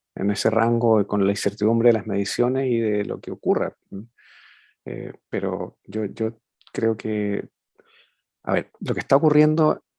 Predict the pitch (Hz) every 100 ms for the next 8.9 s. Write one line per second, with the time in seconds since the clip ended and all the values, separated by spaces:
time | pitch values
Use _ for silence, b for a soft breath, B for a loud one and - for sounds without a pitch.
0 | _ 110 104 101 - 117 131 110 127 139
1 | - 135 127 120 113 143 - 151 151 156
2 | 165 147 147 151 156 160 127 - 123 120
3 | - b b b - 113 110 120 123 123
4 | 117 113 117 113 104 107 120 123 123 131
5 | - 113 98 - 123 123 98 - 127 -
6 | - - _ _ _ _ _ _ _ 104
7 | - 95 - 117 - - 113 - - 123
8 | - - 156 131 - 139 139 151